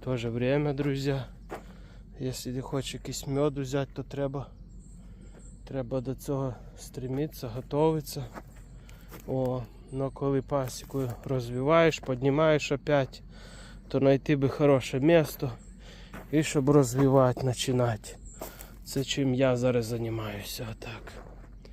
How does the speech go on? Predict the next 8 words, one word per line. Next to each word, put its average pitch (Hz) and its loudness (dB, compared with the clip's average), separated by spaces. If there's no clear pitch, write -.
Не 120 -8
можеш, 151 0
хотілося 147 -2
б 123 -4
кругом 135 -2
повести 143 -6
пчолок, 139 -6
але 123 -6